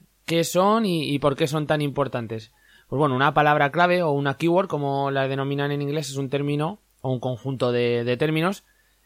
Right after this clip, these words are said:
que forman la búsqueda realizada por uno,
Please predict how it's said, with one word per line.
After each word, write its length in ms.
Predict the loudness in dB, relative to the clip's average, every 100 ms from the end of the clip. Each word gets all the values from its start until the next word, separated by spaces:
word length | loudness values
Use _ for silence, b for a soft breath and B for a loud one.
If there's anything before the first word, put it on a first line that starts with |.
| _
que 160 | -4 -4
forman 880 | 0 0 0 0 0 -2 -4 -8 -16 -14
la 220 | -6 -2 0
búsqueda 420 | -2 0 2 4
realizada 560 | 2 -4 0 0 0
por 160 | 0 0
uno, 920 | 0 0 0 0 -2 -2 -4 -8 -14